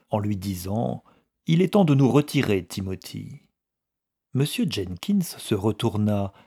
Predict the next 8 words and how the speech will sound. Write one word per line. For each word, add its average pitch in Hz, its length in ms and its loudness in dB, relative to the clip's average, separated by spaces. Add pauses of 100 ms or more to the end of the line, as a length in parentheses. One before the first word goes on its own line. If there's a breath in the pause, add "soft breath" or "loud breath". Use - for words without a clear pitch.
(160 soft breath)
et 127 240 2
laissa 117 320 -2
voir 160 320 0
une 107 80 2
figure 110 480 0
pâle 107 580 -2 (180 loud breath)
sur - 280 -2
laquelle 170 560 0